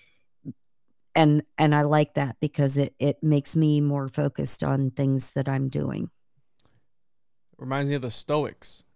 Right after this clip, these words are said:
Speaker 2: They would strip themselves of everything and live a, a, a carefree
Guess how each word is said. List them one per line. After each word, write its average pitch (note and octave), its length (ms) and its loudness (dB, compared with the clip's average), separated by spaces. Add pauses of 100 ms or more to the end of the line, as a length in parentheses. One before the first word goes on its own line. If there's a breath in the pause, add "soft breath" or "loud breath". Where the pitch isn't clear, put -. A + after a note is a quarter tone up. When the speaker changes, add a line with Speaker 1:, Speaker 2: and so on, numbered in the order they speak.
(120)
Speaker 2:
They B2 60 -16
would A2 160 -10
strip - 360 -8
themselves B2 520 -6
of A2+ 100 -10
everything A2+ 760 -8 (160)
and A2 220 -8
live A2+ 280 -6
a, G#2 640 -10
a, G#2+ 80 -14
a G#2 60 -14 (100)
carefree A#2 1040 -10